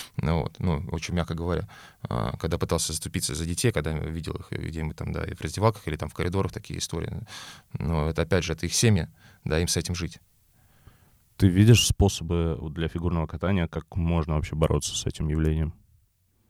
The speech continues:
Speaker 1: Я не уверен, что нужно это с ним бороться, понимаешь, вот в чём дело.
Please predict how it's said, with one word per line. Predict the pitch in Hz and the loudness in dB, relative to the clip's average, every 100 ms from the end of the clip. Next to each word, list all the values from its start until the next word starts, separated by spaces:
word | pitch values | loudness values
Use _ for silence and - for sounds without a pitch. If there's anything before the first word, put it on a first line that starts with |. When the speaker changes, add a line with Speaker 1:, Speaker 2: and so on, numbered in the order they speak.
| _ - | _ -20
Speaker 1:
Я | - - - - 92 107 107 | -20 -20 -8 -4 4 8 8
не | 107 107 | 10 10
уверен, | 107 104 104 120 107 90 | 8 8 8 8 8 6
что | - 95 | 2 4
нужно | 104 95 92 | 6 6 2
это | 82 | 0
с | - | 0
ним | 101 92 | 2 2
бороться, | 90 98 92 - | 4 4 2 -2
понимаешь, | - 78 85 90 - | -4 -2 0 0 -2
вот | 78 | -6
в | |
чём | - 82 | -6 -6
дело. | 82 82 - | -2 -2 -4